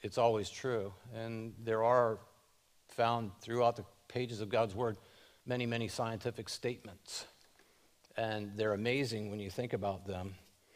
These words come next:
But we see one right here in verse three. "All things are made of things which are not visible." Of course, that seems, um, undeniably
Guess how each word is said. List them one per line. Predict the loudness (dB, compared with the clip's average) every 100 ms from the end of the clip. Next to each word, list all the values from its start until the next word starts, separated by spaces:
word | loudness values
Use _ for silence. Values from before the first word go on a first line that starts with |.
| -20 _
But | -2 -2
we | -2
see | -2 0
one | 2 2
right | 2 0
here | -2 2 2 2
in | -2 -4 -4 -4
verse | -2 -2 -2
three. | -4 -4 -2
"All | 2 2
things | 2 -2 -2 -2
are | -2 -2
made | 0 0 0 -2
of | -8
things | -2 -2 -2 -4
which | -6 -4
are | -4
not | -6 -6
visible." | -8 -6 -10 -12 _ _ _ _ _ _ _ _ _ _ _ _ _ _ _
Of |
course, | 4 6 8
that | 6
seems, | 8 10 10 6 2
um, | 8 12 12 8 -2 -8 -20 _ _ _ _ -20 -18 6
undeniably | 8 10 10 10 10 12 12 12 10 6 8 6 6 2